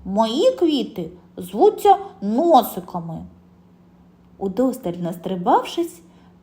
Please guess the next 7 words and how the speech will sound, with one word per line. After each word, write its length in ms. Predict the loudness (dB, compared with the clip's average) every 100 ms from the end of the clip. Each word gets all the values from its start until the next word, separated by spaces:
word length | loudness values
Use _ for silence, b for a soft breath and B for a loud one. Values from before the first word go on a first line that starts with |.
| _
Паць 380 | -8 -8 -10 -12
витер 460 | -6 -6 -6 -8
лапки 460 | -6 -6 -6 -12 -10
об 160 | -8 -10
живіт 600 | -12 -10 -6 -6 -6 -12 -20 _ -12
і 100 | -12
сказав: 600 | -4 -2 -2 -2 -10